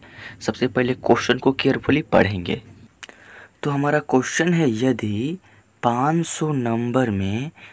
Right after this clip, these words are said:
दो सौ सत्तर नंबर आया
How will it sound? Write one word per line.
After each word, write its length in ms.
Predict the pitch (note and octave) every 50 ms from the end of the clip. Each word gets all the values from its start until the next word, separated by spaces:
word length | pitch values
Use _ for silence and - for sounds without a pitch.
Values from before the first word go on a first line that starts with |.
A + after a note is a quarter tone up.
| - - -
दो 280 | G#2+ G#2+ B2 C3 C#3 D3
सौ 160 | C#3+ - C#3 C3+
सत्तर 640 | - - - B2 - - _ _ - D3+ D#3 D3
नंबर 600 | C3 A2 G2+ G2 F#2+ F#2+ F#2+ G2+ A2 A#2 B2+ C#3+ - _ - - - - _ _ -
आया 380 | A2 A2 A2 G#2+ G2+ G2 G2